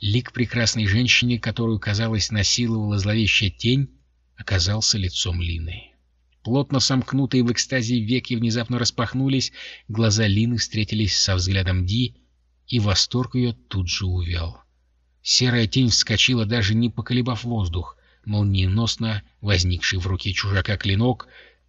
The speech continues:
пил голубой свет. Одновременно взвизгнул, покидая ножны, меч Ди. "Ясно. Дело в Кворе, да?" яростно выдавила тень. "Как глупо с моей стороны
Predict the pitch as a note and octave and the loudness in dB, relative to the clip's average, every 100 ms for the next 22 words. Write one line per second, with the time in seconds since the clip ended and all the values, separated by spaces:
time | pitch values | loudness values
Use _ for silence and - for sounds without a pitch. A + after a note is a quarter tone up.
0 | - G#2 A2 A2 G#2+ _ _ _ _ - | 0 2 4 2 -2 _ _ _ _ -14
1 | F#2 G#2 F#2+ F2+ F#2 F2 - - - F#2 | -2 0 2 2 0 0 -4 0 2 2
2 | F2 - - _ _ _ _ _ _ _ | -2 -6 -16 _ _ _ _ _ _ _
3 | _ - A#2+ D3 F3+ G3+ G3 F3 A#2 C3 | _ 0 4 8 8 6 4 4 6 4
4 | F3 C#3 C#3+ D3 B2 - _ _ - A2+ | 4 4 4 4 2 -2 _ _ -4 -2
5 | C3+ C#3 C3+ B2+ B2+ D3 B2+ D3 C3 G#2 | 2 4 6 6 4 4 2 2 4 4
6 | G2 F2 F2 F2+ - - - _ - A2+ | 2 0 0 0 -2 -8 -18 _ -10 -2
7 | A#2+ A#2+ A2+ G2+ - - B2+ C3 - - | 2 4 4 4 4 4 2 2 2 -2
8 | - - A2+ B2 A#2+ A2 - C3+ C#3 G2+ | -14 -14 -4 0 0 0 0 2 4 4
9 | F#2+ A2 B2 - - - _ _ _ _ | 2 4 6 4 2 -6 _ _ _ _
10 | - F2+ G#2+ A2 A#2+ A#2 G2+ G2+ G2 F#2+ | -12 -2 2 2 2 0 0 2 2 2
11 | F#2 - F2+ F#2+ - _ - - C#3+ C#3 | 0 -2 -4 -4 -14 _ -6 -6 -4 -4
12 | D#3 D#3+ B2+ B2 C#3 C#3 B2 C3 C3+ C3 | -4 -4 0 2 2 0 -2 -2 -2 0
13 | C3+ C3+ A2+ | 0 0 -2